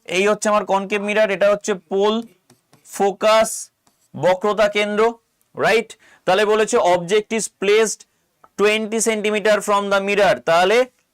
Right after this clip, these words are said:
কোথায় রাখা হয়েছে? মিরর থেকে টোয়েন্টি সেন্টিমিটার দূরত্বে রাখা হয়েছে। কেমন?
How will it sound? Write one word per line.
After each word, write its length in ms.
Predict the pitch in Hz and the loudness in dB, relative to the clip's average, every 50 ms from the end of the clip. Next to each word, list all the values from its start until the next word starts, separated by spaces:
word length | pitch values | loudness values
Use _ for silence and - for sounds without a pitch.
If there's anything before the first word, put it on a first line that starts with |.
| _ - | _ -8
কোথায় 300 | 170 175 190 214 202 208 | -8 -4 0 2 2 2
রাখা 200 | 208 202 - 214 | 2 2 2 2
হয়েছে? 440 | 214 214 214 190 - 226 233 240 240 240 _ _ _ _ _ _ _ _ _ _ _ - 147 | 2 2 2 0 0 0 0 0 -2 -6 _ _ _ _ _ _ _ _ _ _ _ -12 -8
মিরর 440 | 143 160 175 185 208 208 208 202 | -6 -4 -2 0 2 2 2 0
থেকে 520 | 196 - 214 214 202 - - 214 220 240 240 240 240 _ _ _ _ _ _ _ _ _ _ _ _ _ | -2 -4 -6 -6 -6 -4 -4 -2 -2 -2 -2 -4 -8 _ _ _ _ _ _ _ _ _ _ _ _ _
টোয়েন্টি 600 | - 180 196 208 208 214 214 208 196 220 233 233 | -4 -2 0 0 0 -2 -4 -6 -4 -4 -4 -2
সেন্টিমিটার 840 | 220 - 208 196 196 190 175 196 196 202 202 196 190 214 220 220 190 | -2 -2 -2 -4 -4 -4 -6 -6 -4 -4 -6 -6 -2 0 -2 0 -2
দূরত্বে 420 | 175 180 196 202 202 196 - 208 196 | -2 -2 -2 -2 -2 -4 -4 -4 -2
রাখা 240 | 185 185 170 175 | 0 0 0 0
হয়েছে। 280 | 170 160 147 123 143 135 | -2 -2 -2 -4 -6 -6
কেমন? 360 | 131 156 170 190 214 226 220 | -4 -2 -2 -2 -2 -2 -4